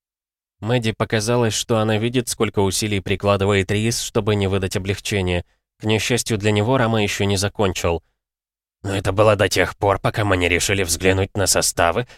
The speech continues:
которые вы составляли для внутриинститутского турнира в предыдущие годы». Ещё один взмах большой руки полковника, и проекция в мгновение ока повторилась ещё несколько раз. Копии мерцали всё сильнее,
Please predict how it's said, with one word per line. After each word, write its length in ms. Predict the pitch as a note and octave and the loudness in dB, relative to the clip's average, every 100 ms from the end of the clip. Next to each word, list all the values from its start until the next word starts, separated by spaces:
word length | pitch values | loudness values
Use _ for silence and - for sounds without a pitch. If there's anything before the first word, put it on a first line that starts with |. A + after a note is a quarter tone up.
| _ | _
которые 380 | G2+ G2 F#2+ F#2 | -4 0 0 0
вы 160 | F#2 | 0
составляли 600 | F2+ F2 - E2+ F2 A2 A#2 | 0 -2 -2 -2 -2 -2 -2
для 220 | F#2 F2+ | -2 -2
внутриинститутского 1040 | F2+ F2+ F#2+ F#2 - F2+ F#2 - G#2 F#2 | -2 -2 -2 -2 -4 -4 -4 -4 0 0
турнира 440 | F#2 F2+ E2+ E2+ G#2+ | 2 0 2 0 -2
в 80 | |
предыдущие 720 | - G2 F2+ E2+ E2 - G2 G#2 | -2 -4 -4 -4 -4 -4 -4 -4
годы». 440 | B2+ B2 - - _ _ _ _ _ _ _ _ - | -4 -4 -8 -18 _ _ _ _ _ _ _ _ -4
Ещё 320 | G2 - C3 | -2 0 0
один 240 | A#2+ A#2 | 0 0
взмах 400 | G2+ G2+ A2+ G#2+ | 0 0 0 0
большой 400 | F#2 G2 - G#2 | -2 -2 0 0
руки 220 | F#2+ F2+ F#2+ | 0 -2 0
полковника, 720 | F2+ D#2+ - A2+ A#2 A2+ - _ _ - | 0 0 0 -2 0 -2 -4 _ _ -8
и 60 | |
проекция 520 | - B2 D#3+ - D3+ | 0 0 0 0 2
в 80 | B2+ | 2
мгновение 640 | B2 A2+ A2+ B2 B2 A#2+ A#2 | 2 2 2 2 2 2 0
ока 200 | B2+ C3+ | -2 -2
повторилась 600 | - B2 A2+ B2+ C3 A#2 | -4 -2 0 2 2 0
ещё 280 | G#2 F2+ A2 | -2 -2 -2
несколько 540 | G2+ - G2 - G2+ | -2 -2 -4 -2 -2
раз. 300 | F#2+ D#2+ - - _ _ _ _ | 0 -2 -6 -12 _ _ _ _
Копии 340 | C3 B2 G#2 | -2 2 2
мерцали 500 | G2 G2 - A#2 G#2 | 2 0 0 0 0
всё 220 | F#2+ - G2+ | -2 -2 0
сильнее, 540 | G2+ G2 A2+ B2 | 0 0 0 0